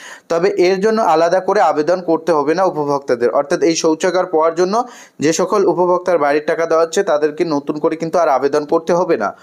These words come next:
ওই কাজের জন্য জেলাগুলিকে অপ্রয়োজনীয় পদক্ষেপ করার নির্দেশ দেওয়া হবে। সাধারণত মিশন নির্মল বাংলা প্রকল্পের অধীনে শৌচাগার তৈরির জন্য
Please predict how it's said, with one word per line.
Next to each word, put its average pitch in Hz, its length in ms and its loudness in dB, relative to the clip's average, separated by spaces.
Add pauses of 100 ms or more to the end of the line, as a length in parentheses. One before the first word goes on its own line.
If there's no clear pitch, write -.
(500)
ওই 185 180 2
কাজের 214 360 0
জন্য 208 400 0
জেলাগুলিকে 175 600 0
অপ্রয়োজনীয় 185 840 2
পদক্ষেপ 165 440 0
করার 165 260 0
নির্দেশ 147 360 0
দেওয়া 139 200 2
হবে। 139 440 -2 (380)
সাধারণত 202 520 -2
মিশন 220 600 0
নির্মল 202 420 0
বাংলা 185 260 2
প্রকল্পের 175 560 0
অধীনে 160 380 2
শৌচাগার 160 480 0
তৈরির 147 380 0
জন্য 170 420 -2